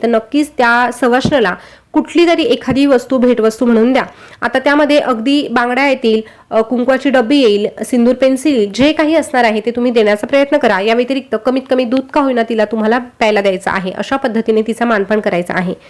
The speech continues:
चार गुरुवार झाल्यानंतर चौथ्या गुरुवारी आपल्याला ह्या व्रताचं उद्यापन करायचं असतं. ते उद्यापन करताना आपल्याला त्या सवाष्णाला, अ, पोथी द्यायची असते, त्यासोबतच केळ किंवा जी काही तुमची आर्थिक क्षमता असेल तशा पद्धतीने तुम्ही वस्तू देखील देऊ शकतात.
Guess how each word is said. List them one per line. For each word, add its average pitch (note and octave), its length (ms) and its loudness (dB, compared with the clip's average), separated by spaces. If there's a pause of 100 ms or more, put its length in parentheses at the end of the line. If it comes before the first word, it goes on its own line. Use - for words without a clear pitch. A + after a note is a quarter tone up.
(320)
चार C#4+ 180 4
गुरुवार C4+ 320 2
झाल्यानंतर B3+ 560 2
चौथ्या B3 440 0
गुरुवारी B3 420 2
आपल्याला B3+ 340 0
ह्या C4 160 0
व्रताचं A#3 380 0
उद्यापन A3+ 480 -2
करायचं A3+ 340 0
असतं. F#3 340 -2 (260)
ते B3+ 40 4
उद्यापन A#3+ 420 0
करताना B3 520 0 (360)
आपल्याला C4+ 400 0
त्या A#3+ 160 -2
सवाष्णाला, B3+ 640 0 (300)
अ, A3 300 4
पोथी C#4 480 0
द्यायची C#4 320 2
असते, A3+ 300 0
त्यासोबतच B3+ 720 0
केळ G#3+ 260 2 (280)
किंवा D4+ 160 2
जी D#4 240 0
काही D#4 260 2
तुमची D4 240 0
आर्थिक B3+ 260 -2
क्षमता B3 320 0
असेल A#3+ 300 0
तशा A#3+ 180 -4
पद्धतीने A#3+ 460 2
तुम्ही A#3+ 160 4
वस्तू A#3+ 320 0
देखील A#3+ 280 2
देऊ A#3 140 4
शकतात. F#3+ 340 -4